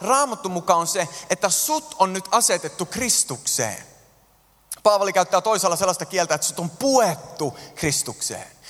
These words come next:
Ja nyt me ollaan pääsemässä siihen, mistä sä et ehkä välttämättä ole kuullut ennen,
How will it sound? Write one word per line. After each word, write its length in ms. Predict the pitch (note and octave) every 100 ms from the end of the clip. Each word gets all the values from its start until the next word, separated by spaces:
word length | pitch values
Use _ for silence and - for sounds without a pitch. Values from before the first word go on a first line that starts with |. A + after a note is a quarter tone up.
| -
Ja 60 | F#3+
nyt 180 | D4 C#4
me 60 |
ollaan 220 | C4+ A3
pääsemässä 540 | F3 A#3 A#3+ G#3 E3+ E3+
siihen, 340 | A3+ G3+ F3
mistä 300 | D#3+ - D#3 - -
sä 160 | - G3
et 80 | -
ehkä 320 | B3 A#3 G3+
välttämättä 500 | G#3 G3+ F3+ E3 D#3+
ole 80 | D#3+
kuullut 520 | - A#3 F3 C3+ -
ennen, 340 | C#3 C3 A2+